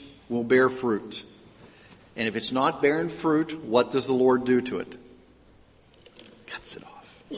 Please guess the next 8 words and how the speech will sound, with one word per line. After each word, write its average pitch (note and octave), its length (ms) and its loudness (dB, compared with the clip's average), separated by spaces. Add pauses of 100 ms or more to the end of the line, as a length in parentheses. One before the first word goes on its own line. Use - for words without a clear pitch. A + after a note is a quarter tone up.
(1160)
He - 80 -18 (100)
cuts - 360 -4
it F2 100 -6
off. - 160 -14 (1900)
Why C#3 600 2
were B2 140 2
we B2+ 440 2
created? G#2 540 -6